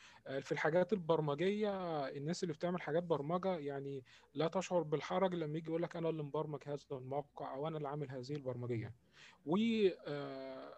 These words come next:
نقطة بقى مهمة حابب اللي أنا أقولها يعني من خلال سيادتك، آه، لو في حد بيعمل حاجات واو جدًا وكبيرة جدًا، هو بيبدأ يستقل من مواقع الخدمات المصغرة، وبيبدأ يقلل ال-،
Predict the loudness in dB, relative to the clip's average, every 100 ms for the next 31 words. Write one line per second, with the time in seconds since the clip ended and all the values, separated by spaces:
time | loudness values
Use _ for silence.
0 | 4 6 6 6 4 4 2 2 0 0
1 | -2 0 0 -2 -2 0 0 0 -2 -4
2 | -6 -14 _ _ -8 -8 -6 -8 -8 -8
3 | -4 0 0 2 0 -2 -4 -12 -16 -20
4 | -20 -20 -20 -20 _ -6 -4 -2 -4 -8
5 | -10 -8 -6 -4 -4 -2 0 0 2 0
6 | 0 -4 2 4 4 -2 -2 0 2 0
7 | 0 4 6 4 0 -8 -6 -8 -8 -10
8 | -10 -6 -6 -4 -6 -6 -8 -4 -2 -2
9 | 0 -2 -4 -12 -10 -8 -8 -12 -14 -8
10 | -2 0 -2 -8 -16 _ -10 -8 -6 -4
11 | -6 -6 -8 -10 -6 -6 -6 -8 -8 -8
12 | -6 -8 -8 -12 -18 -20 -20 -18 -10 4
13 | 8 8 6 -2 -4 -4 -2 -2 -2 -4
14 | -6 -12 -10 -10 -10 -10